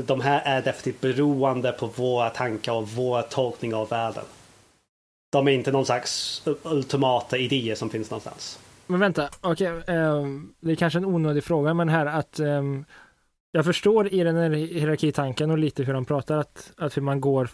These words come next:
Speaker 2: hur det, hur s-, hur symboler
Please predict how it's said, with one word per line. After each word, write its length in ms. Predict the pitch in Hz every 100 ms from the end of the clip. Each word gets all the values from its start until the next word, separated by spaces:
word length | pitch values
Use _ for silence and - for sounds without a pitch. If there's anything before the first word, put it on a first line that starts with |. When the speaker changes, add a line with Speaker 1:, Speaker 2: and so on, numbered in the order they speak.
| -
Speaker 2:
hur 220 | 143 143
det, 260 | 135 131 123 _ _ _ _ _
hur 80 | 147
s-, 280 | 131 - - - _ _ _
hur 100 | 143
symboler 800 | - 147 147 127 120 123 123